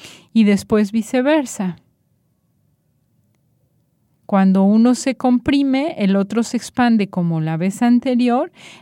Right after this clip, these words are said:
nada más que esta vez en forma más diagonal, entre el brazo derecho que está alargado y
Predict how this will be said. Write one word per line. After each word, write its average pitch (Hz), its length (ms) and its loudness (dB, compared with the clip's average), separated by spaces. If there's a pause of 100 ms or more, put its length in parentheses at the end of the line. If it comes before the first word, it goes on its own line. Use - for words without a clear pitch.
nada 269 340 2
más 294 320 0
que 233 280 0
esta 330 340 -4
vez 294 540 -4 (380)
en 226 200 6
forma 247 400 4
más 233 320 4
diagonal, 247 640 0 (640)
entre 202 400 2
el 196 120 0
brazo 254 520 0
derecho 254 540 -2
que 190 140 -6
está 180 380 -4
alargado 214 680 -2 (760)
y 320 340 -4